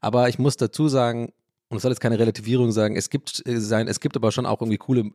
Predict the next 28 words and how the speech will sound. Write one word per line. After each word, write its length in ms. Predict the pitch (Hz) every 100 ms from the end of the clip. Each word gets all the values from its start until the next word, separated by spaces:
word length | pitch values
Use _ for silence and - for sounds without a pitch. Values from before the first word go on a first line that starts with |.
| -
coole 200 | 123 117
Sachen. 240 | 101 107
Und 160 | 101 -
ich 180 | - 113
finde, 200 | 165 151
das 160 | 156 -
sollte 180 | 160
einfach 180 | 127 120
nur 100 | 110
der 100 | 104
Karneval 360 | - 98 92 85
sein. 160 | 82
Scheiß 280 | - - 156
doch 100 | 143
drauf, 200 | - 92
nenn 120 | 113
das 120 | 156 -
Kind 180 | 165
doch 60 | 139
beim 160 | 113 107
Namen. 260 | 117 107 - - - -
Wir 120 | 95
wollen 260 | 123 156 -
einfach 600 | 123 139 131 127 123 - _ _ _
ein 80 | 104
paar 240 | 117 127
Tage, 480 | - 113 117 120 113 -
äh, 280 | 117 101 98